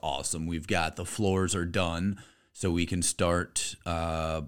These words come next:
actually u-, using the space, 'cause that's just been annoying the past, uh, couple of months, is, like, we're receiving equipment and we're receiving smallwares and we're trying to do stuff.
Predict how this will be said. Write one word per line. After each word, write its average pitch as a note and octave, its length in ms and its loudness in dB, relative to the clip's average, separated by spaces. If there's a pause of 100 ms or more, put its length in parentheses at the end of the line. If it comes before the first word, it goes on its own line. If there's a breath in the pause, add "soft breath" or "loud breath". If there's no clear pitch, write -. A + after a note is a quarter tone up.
actually F2 460 0
u-, G#2+ 560 8
using A2 420 6
the D#2 100 -4
space, D2 440 -2
'cause F2+ 160 -2
that's F#2+ 260 2
just F#2+ 200 -2
been E2+ 240 -2 (440 loud breath)
annoying F2+ 680 6
the E2+ 100 0
past, E2+ 720 2
uh, E2+ 240 2 (800 soft breath)
couple A2 300 4
of E2+ 80 4
months, D3 320 8
is, F#2+ 180 2
like, G2 220 2
we're A2+ 160 8
receiving G2 680 6 (100)
equipment F#2+ 500 4
and D#2+ 180 -2
we're G2 180 4
receiving F#2+ 440 6
smallwares F#2 580 6
and E2+ 220 0
we're F#2+ 100 2
trying G#2 260 4
to F2+ 80 2
do G#2 200 4
stuff. E2 440 0